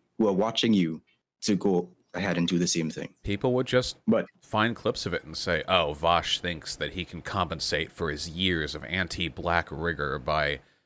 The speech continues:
Speaker 2: saying he donated X and Y." I don't think there's a win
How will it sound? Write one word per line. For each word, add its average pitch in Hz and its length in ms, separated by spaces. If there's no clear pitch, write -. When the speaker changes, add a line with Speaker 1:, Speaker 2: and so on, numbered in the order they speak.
Speaker 2:
saying 92 380
he 87 100
donated 82 540
X 80 240
and 82 80
Y." 78 260
I 139 80
don't 160 160
think 147 160
there's 110 200
a 92 60
win 76 480